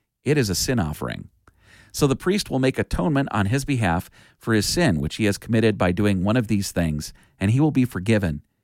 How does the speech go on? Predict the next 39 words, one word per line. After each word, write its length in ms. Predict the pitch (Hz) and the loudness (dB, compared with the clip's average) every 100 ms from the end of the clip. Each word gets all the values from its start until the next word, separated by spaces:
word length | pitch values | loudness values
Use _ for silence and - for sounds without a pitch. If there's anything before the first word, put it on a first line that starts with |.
| _ _ _ _ - | _ _ _ _ 0
The 80 | 117 | 4
remainder 420 | 110 120 180 107 | 4 4 2 2
of 80 | 85 | 2
the 120 | 92 | 2
offering 520 | 85 - 92 92 107 _ - | 2 0 0 0 -2 _ -6
will 100 | 101 | -2
belong 380 | 107 107 135 156 | 2 2 2 0
to 80 | - | -4
the 80 | |
priest, 560 | 127 - 151 - - - | -6 -4 -4 -4 -8 -8
like 180 | - - | -6 -6
the 80 | - | -2
grain 260 | 110 113 | 0 2
offering. 480 | 87 80 92 76 73 _ _ _ _ _ _ _ _ _ _ - | 0 -2 -4 -4 -6 _ _ _ _ _ _ _ _ _ _ -4
Then 200 | 127 180 | 0 2
the 80 | 165 | 2
Lord 280 | 117 113 | 4 2
spoke 280 | 101 - 95 | 2 0 0
to 100 | - | 0
Moses, 520 | 95 90 78 71 - - _ _ _ _ _ _ _ | 0 2 0 -4 -6 -10 _ _ _ _ _ _ _
"When 160 | - 120 | 0 2
a 60 | 117 | 2
person 400 | 170 185 - 180 | 2 0 0 -2
commits 300 | 135 131 - | 0 0 -2
a 60 | |
trespass 800 | - - 107 - 78 76 76 - _ _ _ - | -4 0 0 0 -4 -4 -6 -10 _ _ _ -2
and 180 | 107 104 | 0 0
sins 480 | - 160 127 90 | 0 2 4 2
by 180 | - 98 | 2 2
straying 440 | 95 - 135 135 123 | 0 -2 0 0 0
unintentionally 840 | 147 156 131 - 147 - 95 85 76 - - | -2 -2 -2 -4 -4 -2 -2 -2 -4 -12 -20
from 180 | - 127 | -2 2
the 80 | 123 | 4
regulations 800 | 110 151 143 110 110 - 95 85 | 4 4 4 2 2 0 -2 0
about 220 | 90 87 | 0 0
the 60 | 87 | 0
Lord's 340 | 90 107 101 | 2 2 0
holy 300 | - 104 95 | -2 0 0
things, 500 | - 104 82 73 | 0 0 0 -4